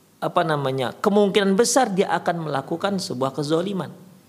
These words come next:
Apalagi kalau dia seorang hakim yang akan memutuskan sebuah perkara. Sementara yang terdakwa ternyata orang yang paling dia benci misalnya.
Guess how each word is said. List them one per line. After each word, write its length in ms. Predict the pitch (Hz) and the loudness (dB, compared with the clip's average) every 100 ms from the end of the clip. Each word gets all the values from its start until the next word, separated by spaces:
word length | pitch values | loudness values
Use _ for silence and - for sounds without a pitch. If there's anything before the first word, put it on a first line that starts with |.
| _ _ _ _ _ - | _ _ _ _ _ -6
Apalagi 580 | 123 120 127 123 143 202 | -4 0 2 2 0 -2
kalau 380 | 147 120 117 | -2 -2 -4
dia 240 | 110 156 151 | -2 0 0
seorang 400 | - 135 135 131 | 0 0 0 -2
hakim 560 | 156 156 - 113 92 - - - - | -2 -4 -4 -8 -8 -10 -18 -20 -10
yang 180 | - 139 | -2 0
akan 420 | 143 151 180 170 | 0 -2 -2 -2
memutuskan 540 | 135 127 185 - 190 160 | -4 0 2 2 0 -2
sebuah 380 | 135 127 139 147 | -2 -2 -2 -2
perkara. 500 | 143 147 127 104 - - - - - | -4 -2 -2 -4 -8 -16 -20 -20 -14
Sementara 680 | - 170 170 165 160 180 220 | -2 0 0 0 2 4 4
yang 240 | 208 175 151 | 2 2 0
terdakwa 560 | 165 151 214 208 226 190 | -2 2 0 2 0 0
ternyata 400 | 135 147 151 - | -4 -4 -4 0
orang 400 | 160 180 196 196 | 2 4 2 0
yang 240 | 196 190 | -2 0
paling 320 | 190 202 214 196 | 0 0 0 2
dia 160 | 226 | 2
benci 640 | 202 240 247 240 226 127 - | 2 2 2 2 0 0 -6
misalnya. 440 | 113 107 110 - | -10 -10 -12 -14